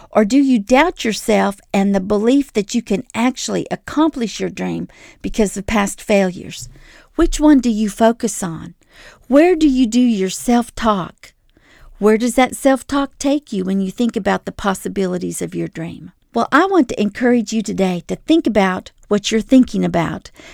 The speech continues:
because your life will naturally gravitate towards your dominant thoughts.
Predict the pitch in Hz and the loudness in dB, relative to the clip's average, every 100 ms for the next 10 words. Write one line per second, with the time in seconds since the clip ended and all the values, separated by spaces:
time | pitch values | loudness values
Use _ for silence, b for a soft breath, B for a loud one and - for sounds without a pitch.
0 | B - 202 247 208 226 330 302 277 277 | B -8 2 4 4 2 2 4 2 2
1 | 208 190 - _ 196 214 214 226 277 285 | 0 -4 -12 _ 0 2 2 4 2 2
2 | 254 202 180 208 226 226 214 214 196 180 | -2 -2 -2 0 0 -2 -4 -4 -4 -6
3 | - b b - 208 190 196 185 180 190 | -14 b b -4 -4 -4 -4 -4 -2 -2
4 | 208 220 233 - 208 180 175 - - | -2 -2 -4 -4 -4 -4 -6 -14 -18